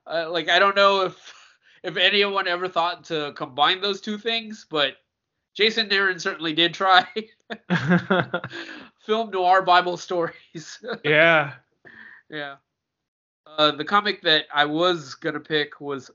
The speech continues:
Speaker 1: Southern Bastards by him and, uh, Jason Latour, but unfortunately Jason Latour, uh, is kinda gross. So,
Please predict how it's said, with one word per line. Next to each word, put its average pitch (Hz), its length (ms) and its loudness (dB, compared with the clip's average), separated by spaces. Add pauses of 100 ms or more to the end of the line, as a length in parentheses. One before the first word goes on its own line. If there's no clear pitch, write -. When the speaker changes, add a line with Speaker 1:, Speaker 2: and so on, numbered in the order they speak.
Speaker 1:
Southern 156 420 -2
Bastards 151 720 -2
by 131 220 -2
him 165 380 -6 (120)
and, 131 300 -8
uh, 127 440 -4 (100)
Jason 147 340 -6
Latour, 165 500 2
but 131 200 -2
unfortunately 139 680 -4
Jason 143 420 -6
Latour, 143 600 -2 (840)
uh, 127 360 2
is - 140 -12
kinda 131 220 0
gross. 151 600 2 (160)
So, 127 600 -2